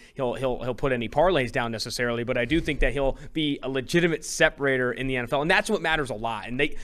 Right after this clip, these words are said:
of the guys that I think can actually separate down the football field and win va-, valuable routes,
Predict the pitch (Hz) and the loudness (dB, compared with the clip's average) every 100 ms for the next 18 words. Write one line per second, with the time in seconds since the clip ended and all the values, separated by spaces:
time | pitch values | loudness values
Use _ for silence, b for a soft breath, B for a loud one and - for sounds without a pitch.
0 | B - 190 202 160 156 170 151 139 151 | B 4 6 6 6 4 4 0 0 -2
1 | 135 135 131 - - 139 113 131 127 135 | -2 -2 -4 -2 -2 -2 -4 -6 -6 -6
2 | - - 139 151 139 127 123 120 120 117 | -6 -4 -4 -2 -2 -2 -2 -2 -2 -2
3 | 120 113 113 139 131 110 104 127 151 | -2 -2 0 0 -2 -2 -2 -2 -6